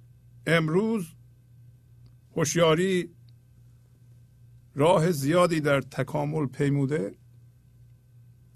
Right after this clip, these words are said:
بارها گفتیم اینو، هوشیاری تکامل پیدا کرده، از جماد به نبات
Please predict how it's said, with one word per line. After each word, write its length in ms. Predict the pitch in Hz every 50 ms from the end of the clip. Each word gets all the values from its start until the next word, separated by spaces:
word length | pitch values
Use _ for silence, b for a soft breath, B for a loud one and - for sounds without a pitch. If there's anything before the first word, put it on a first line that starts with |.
| - - - - - _ _ - - - - - - - _ - -
بارها 380 | - 135 123 131 135 123 147 160
گفتیم 420 | 151 160 151 - - - 170 170
اینو، 240 | 160 160 170 175 180 - - - - - - - -
هوشیاری 640 | - 127 - - 147 135 135 131 143 147 147 139 - - - - - - - - - - - - - _ _ - - - - - - - - -
تکامل 500 | - 135 131 - 139 131 127 131 143 143
پیدا 320 | 139 147 139 127 131 127
کرده، 340 | 123 120 123 123 123 120 131
از 460 | 135 135 127 123 117 113 123 - - - - - - - - - _ _ - - - - - - - - _ - - - - - - _ _ - -
جماد 540 | - - 135 123 120 120 127 131 131 127 -
به 140 | - 135 127
نبات 760 | 127 120 120 117 117 107 120 139 170 180 - - - -